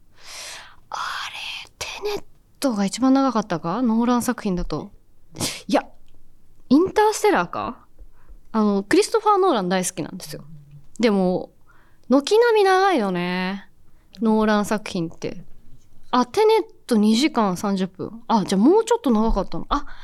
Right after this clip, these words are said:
オッペンハイマーかな？オッペンハイマー三時間あったんじゃない？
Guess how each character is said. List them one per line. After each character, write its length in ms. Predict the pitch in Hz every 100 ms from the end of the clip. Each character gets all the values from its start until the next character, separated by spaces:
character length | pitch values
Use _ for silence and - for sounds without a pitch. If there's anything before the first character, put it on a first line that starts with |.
| - -
オ 100 | 220
ッ 20 | 226
ペ 180 | 226 453
ン 20 |
ハ 60 | 480 523 453
イ 20 |
マ 180 | 214 165
ー 40 |
か 120 | 190
な？ 260 | 170 151 - - - - - - -
オ 180 | - 330
ッ 20 |
ペ 60 | 370
ン 20 |
ハ 60 | - 453 494 508 508
イ 40 |
マ 60 | 415
ー 20 |
三 200 | 311 302
時 80 | 294
間 120 | 285
あ 40 | 269
っ 20 |
た 100 | 214
ん 60 | 226
じ 60 | 208
ゃ 20 |
な 500 | 185 175 180 247 294 - - _ - - -
い？ 60 | -